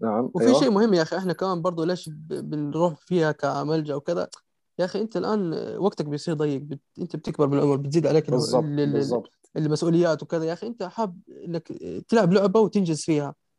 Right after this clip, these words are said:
Speaker 2: وإحنا بطب-،
Speaker 1: مم.
Speaker 2: طبع الإنسان يعني بيحب إنه هو إنسان يعني ينجز أو يخلص. بعض الأحيان إحنا بنلعب لعبة سواء تريبل إيه أو إندي أو أي، أي شيء، يا أخي بتكون كارهها، لكن، لكن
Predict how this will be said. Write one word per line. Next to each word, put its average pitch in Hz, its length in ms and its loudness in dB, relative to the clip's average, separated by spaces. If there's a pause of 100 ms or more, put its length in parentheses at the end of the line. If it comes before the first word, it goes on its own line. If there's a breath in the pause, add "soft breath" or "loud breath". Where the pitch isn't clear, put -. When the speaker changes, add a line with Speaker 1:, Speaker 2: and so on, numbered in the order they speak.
(260)
Speaker 2:
وإحنا 190 300 0
بطب-، 214 280 -2
Speaker 1:
مم. 240 100 -10
Speaker 2:
طبع 226 160 0
الإنسان 160 400 -6
يعني 214 220 -6
بيحب 170 280 -8
إنه 160 140 -2
هو 165 180 0
إنسان 151 420 -4
يعني 143 200 -4
ينجز 147 440 -2
أو 143 100 -2
يخلص. 139 460 -6 (360)
بعض 185 260 0
الأحيان 202 220 2
إحنا 202 180 0
بنلعب 185 240 2
لعبة 214 300 -2
سواء 294 220 -2
تريبل 214 280 -4
إيه - 80 2
أو 170 180 0
إندي 156 200 -4
أو 143 280 -10
أي، 160 240 -8
أي 160 100 -4
شيء، 226 220 -6 (500)
يا 160 100 2
أخي 175 200 2
بتكون 208 240 0
كارهها، 233 340 2
لكن، 196 440 0
لكن 180 320 -4